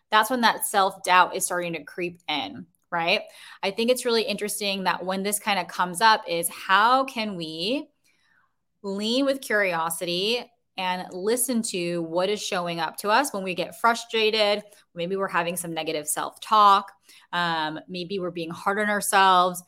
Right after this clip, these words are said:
Maybe we're not happy with where we're currently at with something. To kind of take inventory and take note at what moments is that showing up and why do we think that's showing up? But versus being hard on ourselves and trying to push through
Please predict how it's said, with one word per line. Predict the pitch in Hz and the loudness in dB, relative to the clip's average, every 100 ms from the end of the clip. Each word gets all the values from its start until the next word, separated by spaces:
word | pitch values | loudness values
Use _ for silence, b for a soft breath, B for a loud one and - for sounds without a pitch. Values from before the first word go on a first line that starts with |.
| b b - | b b -10
Maybe | 170 180 | -6 -4
we're | 175 175 | -4 -2
not | 160 | -2
happy | - 170 180 | -2 -2 -2
with | 175 | -6
where | 175 | -6
we're | 160 | -6
currently | 165 170 160 156 | -6 -6 -6 -2
at | 175 175 | 2 2
with | 202 | 0
something. | - 196 185 196 185 196 170 _ _ _ _ - _ _ - | -2 -4 -2 -2 0 -2 -8 _ _ _ _ -20 _ _ -10
To | 220 | -8
kind | - 247 254 | -2 0 0
of | 240 | 0
take | - 233 - | -2 -2 -2
inventory | 254 302 359 - 233 196 196 262 | 0 2 2 2 4 6 4 2
and | 208 190 | 0 -4
take | - 226 247 | -4 -4 -4
note | 175 160 185 277 - B B B | -4 0 0 -2 -4 B B B
at | 190 - | 0 0
what | 185 277 320 | 2 2 2
moments | 196 180 180 185 269 349 - - _ | 0 0 0 0 0 0 0 -2 _
is | 202 202 | -4 0
that | 190 175 | 2 0
showing | - 175 165 160 | 0 -4 -2 0
up | 196 156 - _ _ _ _ _ - | 0 -2 -6 _ _ _ _ _ -6
and | 202 202 | -4 0
why | 196 247 320 | 6 8 6
do | 320 | 4
we | 285 | 0
think | 277 226 220 | 0 -2 2
that's | 185 - | 0 0
showing | - 175 160 | -6 -4 -4
up? | 143 - _ _ _ _ _ - | -8 -10 _ _ _ _ _ -4
But | 175 | -2
versus | 196 220 226 190 175 170 | 2 0 0 0 2 0
being | 175 - 214 214 | -2 -6 -4 0
hard | 233 247 | 2 2
on | 269 | 2
ourselves | 262 254 202 185 | 0 0 0 0
and | 180 | -4
trying | 175 185 175 | -4 -2 -2
to | 170 170 | -4 -8
push | - - 190 180 - | -10 -4 -4 -4 -10
through | 160 160 165 190 277 | -8 -4 -2 -2 -4